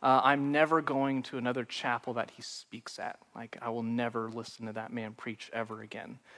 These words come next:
Like, it was, it was sort of this visceral hatred that I had for him. And throughout that journey, I felt the Lord, uh,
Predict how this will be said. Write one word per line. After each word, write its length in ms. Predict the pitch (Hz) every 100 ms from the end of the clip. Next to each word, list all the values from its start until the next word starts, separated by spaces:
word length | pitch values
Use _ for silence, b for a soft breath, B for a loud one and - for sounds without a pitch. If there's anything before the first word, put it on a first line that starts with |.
| b
Like, 140 | 123 147
it 60 |
was, 240 | 147 139 135
it 60 |
was 100 | 151
sort 200 | - 180
of 60 | 170
this 180 | 156 -
visceral 640 | 135 147 175 - 185 170
hatred 520 | 147 143 139 - 143 131
that 120 | 123
I 80 | 120
had 320 | 113 113 110
for 140 | -
him. 260 | 113 107 110 _ _ _ _ _ _ - B B B
And 100 | 156
throughout 280 | 185 208 214
that 160 | 214 165
journey, 440 | 196 202 208 190
I 80 | 170
felt 300 | - 208 -
the 100 | 180
Lord, 640 | 165 175 190 196 190 185 B B B B
uh, 640 | 151 151 143 139 131 127